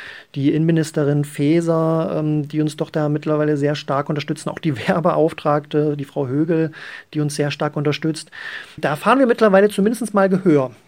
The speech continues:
und werden als Netzwerk auch immer wieder in Ministerien eingeladen, werden jetzt auch vom bamf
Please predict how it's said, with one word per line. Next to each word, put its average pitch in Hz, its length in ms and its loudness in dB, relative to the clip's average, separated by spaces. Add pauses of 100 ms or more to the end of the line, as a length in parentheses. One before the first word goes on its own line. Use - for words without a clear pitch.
(140)
und 156 460 -2
werden 151 280 2
als 170 200 -4
Netzwerk 170 460 0
auch 156 360 0
immer 165 220 2
wieder 160 180 4
in 156 100 2
Ministerien 156 600 0
eingeladen, 165 1000 0
werden 151 260 0
jetzt 151 280 -4
auch 143 440 0
vom 139 360 -4
bamf 180 480 0